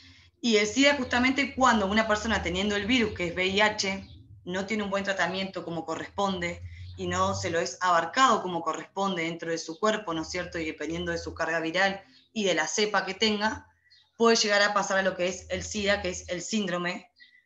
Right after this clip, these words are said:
de, eh, inmunodeficiencia, es decir, cuando ya, eh, el virus dejó de ser virus y básicamente se convirtió en lo más abarcativo del sistema inmunológico, donde una persona ya no tiene básicamente defensas.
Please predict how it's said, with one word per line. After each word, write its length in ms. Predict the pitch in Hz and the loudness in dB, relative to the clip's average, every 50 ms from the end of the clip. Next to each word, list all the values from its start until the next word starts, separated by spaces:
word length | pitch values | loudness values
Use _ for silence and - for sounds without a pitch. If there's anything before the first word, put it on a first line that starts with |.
| _ _ - | _ _ -4
de, 440 | 190 185 180 185 196 202 202 - - | -2 0 2 2 2 0 -2 -6 -8
eh, 280 | 175 170 156 151 147 - | -6 -4 -4 -4 -6 -6
inmunodeficiencia, 840 | 180 180 175 175 165 165 160 156 - 165 160 - 165 156 151 143 151 | -6 -6 -4 -4 -4 -4 -6 -6 -6 -8 -8 -6 -6 -6 -6 -6 -4
es 140 | 156 160 156 | -4 -4 -4
decir, 220 | 160 175 170 170 | -4 -6 -6 -2
cuando 480 | 175 170 170 175 190 196 202 202 202 - - - - - - - _ _ | 0 0 0 2 2 0 0 0 -2 -8 -18 -20 -20 -20 -20 -20 _ _
ya, 400 | - - 196 190 190 190 190 - - | -2 2 6 6 6 6 4 2 0
eh, 320 | 190 180 170 160 151 143 - | -2 0 0 -2 -2 -4 -4
el 120 | 165 165 170 | -4 -2 -2
virus 280 | 196 202 202 196 190 | 0 0 0 0 0
dejó 180 | 190 - 208 208 | 0 0 0 0
de 40 | 202 | 0
ser 200 | 202 233 220 214 | 0 0 0 0
virus 460 | 233 240 226 240 262 269 262 - - - | 0 0 0 0 0 -2 -6 -10 -14 -10
y 140 | 190 196 | -8 -4
básicamente 640 | 190 185 190 185 185 180 185 175 175 170 175 175 175 196 | -2 -2 -2 -2 -2 -2 -2 -2 -2 -2 -4 -4 -6 -4
se 180 | 190 - 165 | -4 -6 -6
convirtió 480 | - 160 160 160 160 160 160 - 180 170 | -4 -4 -4 -2 -4 -4 -4 -4 -4 -4
en 100 | 185 180 | -2 -2
lo 120 | 170 160 160 | -2 -2 0
más 280 | 160 160 175 165 - - | -2 -2 -2 -4 -4 -2
abarcativo 720 | 165 165 156 151 151 - 156 151 - 214 214 208 185 175 | 0 0 0 0 0 -2 -2 -2 0 0 2 2 2 2
del 80 | 165 160 | 2 0
sistema 340 | 160 156 - 180 170 175 | -2 -6 -6 -4 -4 -2
inmunológico, 580 | 170 175 175 180 180 185 190 190 214 220 196 208 | -2 -2 -4 -2 0 0 0 0 -2 -2 -2 -2
donde 120 | 196 180 | -2 0
una 160 | 175 175 175 170 | 0 -2 -4 -4
persona 300 | 180 175 - 185 190 185 | -6 -6 -6 -6 -6 -4
ya 100 | 175 170 | -4 -6
no 80 | 170 | -6
tiene 160 | 165 170 170 | -6 -6 -4
básicamente 640 | 175 165 165 160 160 165 175 165 156 160 160 196 180 | -2 -2 -4 -4 -4 -4 -4 -4 -4 -4 -4 -4 -4
defensas. 720 | 175 165 - 147 143 139 135 - 139 - - - _ _ | -4 -4 -6 -8 -8 -8 -10 -12 -14 -16 -18 -20 _ _